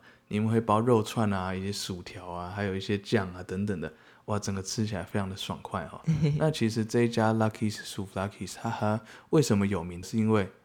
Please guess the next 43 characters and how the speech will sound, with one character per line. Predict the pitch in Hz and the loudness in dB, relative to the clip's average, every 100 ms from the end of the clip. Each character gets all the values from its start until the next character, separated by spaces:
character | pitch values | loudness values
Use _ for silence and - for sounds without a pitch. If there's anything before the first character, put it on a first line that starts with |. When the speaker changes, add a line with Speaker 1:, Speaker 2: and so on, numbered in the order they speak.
| - | -8
Speaker 1:
它 | 101 | -6
的 | 92 | 0
价 | 107 98 | 0 0
钱 | - 95 | -4 -6
很 | 107 92 | -4 -4
便 | 90 98 101 | -4 -2 -2
宜， | 95 92 - | -2 -6 -6
Speaker 2:
嗯。 | 160 151 - _ - | -6 -8 -16 _ -4
Speaker 1:
而 | |
且 | 139 139 | 0 2
呢， | 110 101 | 2 0
它 | 110 | -2
的 | 107 | -2
老 | 92 95 | 0 -2
板 | 92 87 | -4 -6
人 | 87 | -6
都 | 98 | -6
超 | 98 - 98 | -6 -4 -4
级 | - 85 | -4 -10
好 | - 90 | -8 -10
的， | - - - - | -12 -20 -20 -4
就 | 139 | 0
是 | 143 | 4
你 | 113 | 4
跟 | 110 | 4
他 | 123 | 2
点 | 135 98 | 2 0
餐， | 95 110 110 | 0 -2 -2
他 | 113 | 2
就 | 113 | 4
会 | 110 | 4
很 | 95 | 0
开 | - 104 | -2 -2
心 | - 104 | 0 -2
的 | 98 | -2
说 | 104 | -4
：“好 | 101 | -2
啊， | 101 | 0
你 | 113 | 2
要 | 110 117 - | 2 0 -4
吃 | - | -4
什 | 113 | -2
么？” | 95 | -2